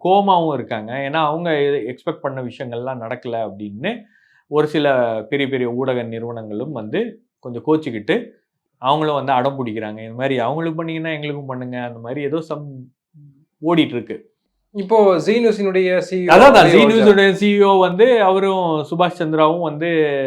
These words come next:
Speaker 1: வெளிப்படையாக இந்த மாதிரி,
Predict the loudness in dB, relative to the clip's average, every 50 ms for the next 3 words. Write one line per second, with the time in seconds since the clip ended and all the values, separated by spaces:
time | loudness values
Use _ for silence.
0 | -2 -4 -2 0 0 0 0 0 0 0 2 4 4 4 2 2 0 -2 -2 -2
1 | -8 -18 _ _ _ _ _ _ -12 -8 -2 2 2 4 4 4 2 0 0 0
2 | 0 0